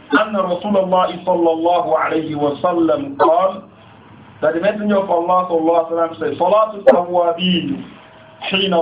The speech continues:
ترمض الفصال." That the salah, the nafila of the awabun, those who turn to Allah a lot,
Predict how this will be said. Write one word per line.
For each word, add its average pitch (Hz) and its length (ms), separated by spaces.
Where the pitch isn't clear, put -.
ترمض 170 420
الفصال." 143 720
That 208 240
the 190 200
salah, 240 480
the 175 80
nafila 233 680
of 185 60
the 180 60
awabun, 165 920
those 202 260
who 196 140
turn 185 280
to 185 80
Allah 170 680
a - 120
lot, 170 340